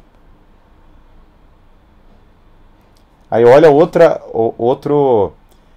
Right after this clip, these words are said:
ele fala o nome da Rachel no altar, no segundo casamento dele, né? Em paralelo, vejam, é, sei lá, tem o drama da Mônica. A Mônica,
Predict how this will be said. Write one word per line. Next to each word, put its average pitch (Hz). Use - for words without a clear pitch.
ele 113
fala 170
o 196
nome 165
da 151
Rachel 147
no 160
altar, 113
no 107
segundo 123
casamento 127
dele, 92
né? -
Em 151
paralelo, 143
vejam, 104
é, 95
sei -
lá, 98
tem 95
o -
drama 104
da 98
Mônica. 123
A 98
Mônica, 139